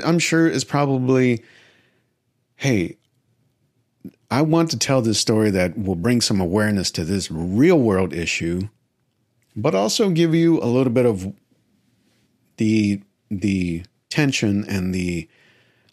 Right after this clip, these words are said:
horror that comes with how this affects people i-, on either side of it." The people who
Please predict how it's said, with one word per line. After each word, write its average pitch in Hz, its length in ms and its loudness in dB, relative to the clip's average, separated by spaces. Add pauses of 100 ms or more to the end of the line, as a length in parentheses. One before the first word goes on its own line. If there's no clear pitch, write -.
horror 101 640 0 (440)
that 98 240 -4
comes 131 300 0
with 90 460 -2 (800)
how 117 180 -2
this 104 240 -2
affects 101 360 -2
people - 480 -16 (480)
i-, 170 140 0
on 175 180 2
either 160 220 4
side 123 340 2
of 82 120 -4
it." - 140 -16 (580)
The - 40 -12
people 104 280 -4
who 92 160 -8